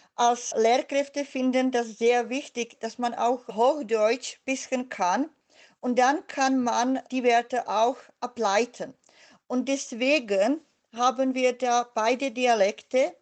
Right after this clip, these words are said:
gelassen. Und der andere Grund war,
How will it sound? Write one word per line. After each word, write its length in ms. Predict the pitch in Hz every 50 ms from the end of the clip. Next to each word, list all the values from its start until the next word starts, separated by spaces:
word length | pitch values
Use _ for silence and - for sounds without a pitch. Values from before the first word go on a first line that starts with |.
| _ _ _
gelassen. 600 | - 269 262 262 247 277 285 - - 294 294 277 - -
Und 340 | - 247 247 247 - 208 220
der 200 | 240 233 220 -
andere 360 | 202 220 247 269 285 285 285
Grund 380 | 226 247 262 269 262 262 247 240
war, 340 | 254 247 240 240 262 262